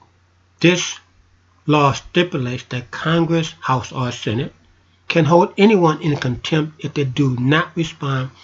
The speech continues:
to a subpoena or provide documents requested.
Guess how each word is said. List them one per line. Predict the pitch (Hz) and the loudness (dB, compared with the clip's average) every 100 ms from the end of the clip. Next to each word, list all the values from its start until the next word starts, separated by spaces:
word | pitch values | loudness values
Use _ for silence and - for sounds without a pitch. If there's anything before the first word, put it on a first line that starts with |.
| - | -10
to | 147 | -6
a | 131 | -6
subpoena | 120 - 165 151 139 - | -6 -4 2 2 0 -6
or | |
provide | 131 117 135 135 131 135 - - 127 | -8 -6 -2 0 -2 -4 -14 -16 -2
documents | 139 127 123 127 - | 0 0 -6 -8 -8
requested. | 127 - 117 - | -12 -10 -12 -12